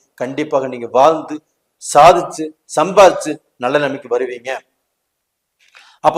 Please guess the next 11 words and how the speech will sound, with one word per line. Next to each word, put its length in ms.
வந்து 160
உங்களை 300
வந்து 160
யார் 300
யார் 160
கெட்டு 220
போகும்னு 360
நினைச்சாங்களோ 500
அவங்களுக்கு 600
மத்தியில 480
நீங்க 160